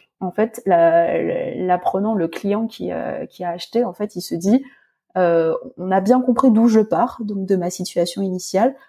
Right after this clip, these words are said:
parce qu'on me demande justement cette prise de recul par rapport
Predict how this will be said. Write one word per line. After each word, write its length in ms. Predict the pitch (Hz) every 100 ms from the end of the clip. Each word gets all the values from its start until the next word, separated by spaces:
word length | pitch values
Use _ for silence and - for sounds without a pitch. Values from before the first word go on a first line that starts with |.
| _
parce 180 | 185 -
qu'on 140 | 208
me 200 | 190 185
demande 400 | 185 226 254 247
justement 500 | 196 - 208 214 214
cette 260 | - 170 170
prise 260 | - 220
de 80 | 190
recul 560 | 208 202 - 220 208 190 _ _ _
par 100 | -
rapport 460 | 175 175 208 208 -